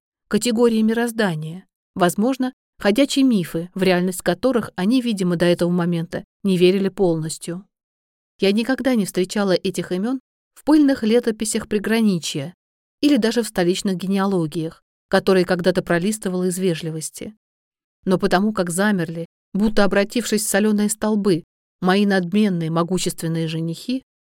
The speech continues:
стало кристально ясно. Эти двое — стояли вне всякой привычной иерархии, вне всех игр престолов и династических браков. Они были из другого, более древнего и страшного повествования,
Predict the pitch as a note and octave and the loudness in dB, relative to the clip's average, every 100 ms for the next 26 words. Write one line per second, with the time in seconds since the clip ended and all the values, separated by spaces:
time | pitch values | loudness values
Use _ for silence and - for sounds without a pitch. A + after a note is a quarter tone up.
0 | _ - - C4+ C#4+ A3+ G#3+ F3 E3+ F#3 | _ -14 -2 0 0 -2 -2 -2 -2 -2
1 | F3+ D#3+ - D#3 F3 _ _ G#3+ F#3 F#3 | -2 -4 -8 -12 -16 _ _ -2 0 0
2 | F3+ C4 F#3+ G3+ _ _ - - G#3+ D4 | 0 -2 -2 -6 _ _ -10 -2 2 4
3 | C4 A3+ A#3+ A#3+ - B3 A3 A3 G3+ A3+ | 2 2 0 0 -2 -2 -2 -2 -2 -2
4 | - G#3+ G#3+ G#3+ G#3+ F3+ D#3 - F#3 G3+ | -2 -4 -2 -2 0 -2 -6 -12 -18 -18
5 | - _ _ _ - G3 A#3+ D4+ - - | -20 _ _ _ -2 2 4 4 0 -2
6 | C4 - - G#3 F#3+ F3+ F3 E3 - A#3+ | -2 -2 -4 -4 -2 -2 -4 -4 0 0
7 | A#3 - G3+ F3 E3+ E3+ - F3+ F3 - | 0 -2 -2 0 0 -2 -4 -4 -4 -4
8 | F3+ F3+ E3+ - F#3+ - _ _ _ _ | -4 -2 -4 -6 -14 -18 _ _ _ _
9 | _ F3+ G#3 G#3+ G3+ F#3+ F3+ F3 F3 G#3+ | _ 0 2 4 2 0 0 -2 -2 -2
10 | A3 F3+ - _ - F#3+ C#4 A#3 F#3 G#3 | -4 -4 -10 _ -6 2 4 4 2 2
11 | B3 A3 G3+ G3 G3+ - E3+ E3 F#3 F3 | 2 2 0 -4 -8 -4 -4 -4 -2 -2
12 | - F3 - F#3 F3 E3 D#3 E3 F3+ | -2 -6 -4 -4 -2 -4 -6 -8 -12